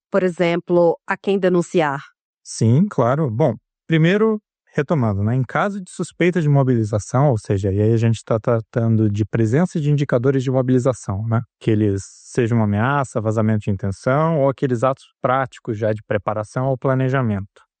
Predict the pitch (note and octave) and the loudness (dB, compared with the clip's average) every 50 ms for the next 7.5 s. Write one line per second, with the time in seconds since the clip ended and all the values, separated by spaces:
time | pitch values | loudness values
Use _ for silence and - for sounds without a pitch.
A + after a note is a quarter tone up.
0 | _ _ - - C#3 D3 G3 C4+ C#4+ A#3 A3+ A3+ - - F#3+ D#3+ - - F3+ F#3 | _ _ 0 2 2 2 2 0 0 0 0 0 0 0 -2 -4 -2 -2 -2 0
1 | F3+ - D#3+ - - E3+ F3 F3+ - F3+ E3 D#3 B2+ C3+ C3+ D3 D#3+ D#3+ - - | 0 -2 -4 -2 -2 -2 -2 0 2 2 2 2 2 2 2 2 0 0 -2 -2
2 | E3 D#3 D3 - - C#3+ C#3 C#3+ C3+ C3+ C3+ C3 D3+ C#3+ - D#3 D3 C#3 C3 B2+ | -2 -2 -2 -2 -2 -2 0 0 0 0 0 0 0 0 0 0 0 0 0 0
3 | B2 B2 - - - C#3 C3+ C3+ - - A2 G#2+ G#2+ G#2+ A2 - - - _ _ | 0 -2 -4 -4 -4 -4 -4 -4 -4 -4 -4 -4 -4 -8 -10 -14 -20 -20 _ _
4 | _ _ _ - A#2 A#2 C3 E3 E3+ D3+ D#3+ D3+ - - - C3+ A#2+ B2 B2+ A#2 | _ _ _ -2 0 2 2 2 2 0 -2 -4 -4 -4 -4 -2 -2 -2 -2 -2
5 | A#2 A2 A2+ - - A2+ G#2 G2 G2+ G#2+ A#2+ C3 C#3+ C#3 C3+ C3+ C3+ C#3 C#3+ _ | -2 -2 -4 -6 -6 -8 -6 -4 -2 0 2 2 2 2 2 0 0 -2 -4 _
6 | _ - B2 A#2+ G#2+ G#2 A#2+ B2+ D3 F3 F3+ - E3+ D3+ - - D3 D3+ D#3+ - | _ -2 0 0 0 0 0 0 0 -2 0 0 0 0 0 -4 -6 -6 -6 -6
7 | D#3+ - - - - C3 C3+ D3 D#3+ | -8 -12 -12 -6 -4 -2 -2 -2 -2